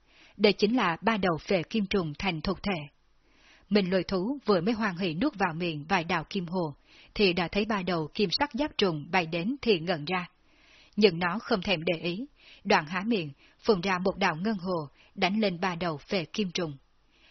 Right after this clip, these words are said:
Tiếng sét nổi lên, kim trùng đã bị lôi quang bao phủ, nhưng ngay lúc đó, một đôi mắt vàng của mình lôi thú trừng lên, tỏ vẻ kinh ngạc. Chỉ thấy lôi quang tắt đi, thì ba đầu phệ kim trùng chẳng những không hóa thành tro tàn,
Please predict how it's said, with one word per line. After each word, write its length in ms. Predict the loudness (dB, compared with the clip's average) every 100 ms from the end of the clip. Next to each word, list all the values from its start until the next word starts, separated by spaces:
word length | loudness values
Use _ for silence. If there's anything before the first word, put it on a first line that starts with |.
| _ _
Tiếng 180 | 0 2
sét 300 | -2 -2 0
nổi 200 | -2 0
lên, 260 | -4 -4 -8 _ _ _ _
kim 160 | -2 0
trùng 300 | 0 0 0
đã 120 | -2
bị 160 | 0 0
lôi 200 | 2 0
quang 340 | 0 -2 0
bao 140 | -2 -2 -4
phủ, 260 | -4 -6 -16 _ _ 0
nhưng 220 | 4 4
ngay 140 | 4 0
lúc 180 | -2
đó, 300 | -2 -2 -4 -12 _ 4
một 180 | 6 6
đôi 140 | 4
mắt 180 | 2 0
vàng 260 | 0 0 0
của 80 | 0
mình 260 | 2 0 0
lôi 140 | -2
thú 260 | -2 -2 -4 0
trừng 180 | 0 0
lên, 260 | -4 -4 -6 _ 2
tỏ 160 | 2
vẻ 180 | 4 0 0
kinh 180 | -4 -2
ngạc. 180 | -6 -8 _ _ _ -20 -16 2
Chỉ 120 | 4 4
thấy 140 | 4
lôi 180 | 4 2
quang 280 | 2 -4 -2
tắt 220 | -4 0
đi, 240 | -2 -2 -6 _ _
thì 220 | 2 2
ba 180 | 2 0
đầu 180 | 0 0
phệ 200 | 0 -4 -2
kim 160 | -2
trùng 260 | 0 -2 -4 -10 -20 -6
chẳng 200 | 0 2
những 180 | 2 0
không 260 | 0 -2 0
hóa 180 | -4 -4
thành 220 | -4 -4
tro 180 | 0 -2 0
tàn, 180 | -2